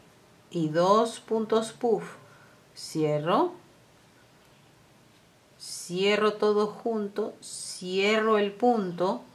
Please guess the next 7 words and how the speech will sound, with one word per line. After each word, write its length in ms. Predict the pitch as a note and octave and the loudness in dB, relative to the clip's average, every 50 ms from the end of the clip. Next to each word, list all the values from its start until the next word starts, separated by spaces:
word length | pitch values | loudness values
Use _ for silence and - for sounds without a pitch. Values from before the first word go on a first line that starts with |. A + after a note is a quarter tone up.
| - - - - - - - - _ _ _ | -20 -20 -20 -20 -20 -20 -20 -20 _ _ _
uno, 520 | - G3 F#3+ F3+ E3 E3 D#3+ D3+ D3 D3 D3 | 0 4 4 4 4 4 2 0 -2 -2 -4
dos, 680 | D3 D3+ D3+ - G#3+ B3 C4+ D4 D4 D4 - - - D#3 - | -6 -4 0 4 4 6 6 4 2 -2 -4 -12 -12 -6 -2
y 60 | F3 | -2
aquí 280 | D#3+ D#3+ - - G3+ | -2 -2 -2 0 0
en 140 | G#3 G#3+ G#3+ | 2 2 2
el 160 | G#3+ A3 G#3+ - | 2 0 0 2
tercero 840 | G3+ F#3+ F#3 F3 E3+ - - - - G3+ F#3+ F3 D3+ - C3+ - | 2 2 2 2 -2 -6 -4 2 4 6 6 6 6 2 0 -6